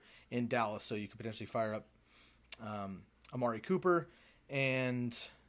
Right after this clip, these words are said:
uh, Cole Beasley, maybe. Uh, but I'd like to see what happens with the rest of this receiving core before I start starting people. So potentially fire up Amari if you have to. Dak, I think, could be safe this week as a stream, and, uh, Zeke, of course.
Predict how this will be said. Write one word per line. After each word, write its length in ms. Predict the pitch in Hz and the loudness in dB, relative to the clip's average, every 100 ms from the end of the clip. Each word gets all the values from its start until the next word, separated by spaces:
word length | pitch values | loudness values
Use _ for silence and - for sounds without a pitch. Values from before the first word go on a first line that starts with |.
| - | -10
uh, 300 | 110 117 113 113 - | -8 -4 -4 -6 -12
Cole 200 | - 147 | -2 0
Beasley, 560 | 131 135 143 139 139 135 | 2 4 4 4 2 2
maybe. 640 | 127 120 131 143 160 151 - - - - | 2 2 2 2 0 -4 -8 -20 -12 -2
Uh, 160 | 110 | 0
but 140 | 113 127 | 4 4
I'd 100 | 127 | 6
like 140 | 127 | 4
to 80 | 135 | 4
see 160 | - | 2
what 120 | 131 120 | 2 2
happens 320 | 120 120 110 | 2 0 -4
with 120 | 113 | -4
the 60 | 107 | -2
rest 240 | 113 - | 0 -2
of 60 | 104 | -4
this 200 | 104 104 | -6 -6
receiving 340 | - 110 101 | -4 -4 -4
core 220 | 98 110 | -4 -6
before 240 | 95 - 101 | -4 -4 -2
I 20 | |
start 220 | - 98 | -2 -2
starting 320 | - 101 98 | 0 -2 -2
people. 260 | 98 101 90 | -6 -8 -6
So 240 | - 92 - - - | -6 -6 -10 -20 -10
potentially 320 | 131 160 147 | 2 4 4
fire 220 | 139 147 135 | 4 8 8
up 100 | 135 | 6
Amari 400 | 127 123 120 113 | 6 6 6 2
if 100 | 123 | 0
you 80 | |
have 240 | 120 123 117 | 2 2 2
to. 200 | 127 120 | 2 2
Dak, 360 | 117 120 117 113 | 4 2 2 0
I 60 | |
think, 160 | 98 110 | -2 -4
could 100 | 104 | -4
be 100 | 107 | -2
safe 280 | - 110 104 | 0 0 -2
this 180 | 113 | -4
week 240 | - 110 104 | -2 -4 -4
as 140 | 101 | -6
a 60 | 95 | -6
stream, 420 | - 110 107 101 - | -6 -4 -4 -4 -6
and, 300 | 101 98 95 - - - - | -6 -6 -8 -14 -20 -20 -2
uh, 220 | 95 95 | 2 2
Zeke, 340 | 82 120 110 104 | 0 0 -2 -2
of 160 | 107 95 | -6 -4
course. 420 | - 147 127 - | 0 2 2 0